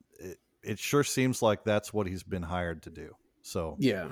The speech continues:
Speaker 1: maybe the clout comes from the j-, from the front office in-,
Speaker 2: Yeah.
Speaker 1: instead of the manager's office in that sense, and he gets the job done. But
Speaker 2: Yeah, I
Speaker 1: I,
Speaker 2: think
Speaker 1: I,
Speaker 2: there's
Speaker 1: I, what,
Speaker 2: probably a
Speaker 1: what I
Speaker 2: lot of
Speaker 1: would,
Speaker 2: that.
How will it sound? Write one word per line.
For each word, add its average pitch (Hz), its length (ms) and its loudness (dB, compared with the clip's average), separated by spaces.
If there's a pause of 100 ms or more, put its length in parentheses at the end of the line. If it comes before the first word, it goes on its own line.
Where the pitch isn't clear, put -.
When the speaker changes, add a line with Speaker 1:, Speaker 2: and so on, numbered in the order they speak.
(420)
Speaker 1:
maybe 117 280 4
the 107 100 2
clout 104 280 4
comes 101 240 -2
from 98 200 -4
the 87 80 -4
j-, 90 120 -12 (180)
from 104 180 -2
the 87 60 -4
front 95 260 -2
office 90 600 -2
in-, 95 160 -4
Speaker 2:
Yeah. 92 120 2
Speaker 1:
instead 95 240 -2
of 85 80 -6
the 87 60 -6
manager's 92 460 -4
office 87 320 -4
in 90 100 -8
that 90 180 -4
sense, 82 280 -6
and 90 140 -4
he 98 80 -6
gets 85 240 -6
the 87 80 -10
job 78 300 -6
done. 78 280 -8
But 80 200 -8 (1600)
Speaker 2:
Yeah, 165 160 12
I 160 40 12
Speaker 1:
I, 180 40 12
Speaker 2:
think 196 100 12
Speaker 1:
I, 185 40 12
Speaker 2:
there's 175 120 12
Speaker 1:
I, - 40 12
what, 190 60 6
Speaker 2:
probably 135 220 12
a - 20 10
Speaker 1:
what 214 100 10
I 254 40 12
Speaker 2:
lot 262 40 12
of 233 60 10 (220)
Speaker 1:
would, - 100 -12
Speaker 2:
that. - 60 -12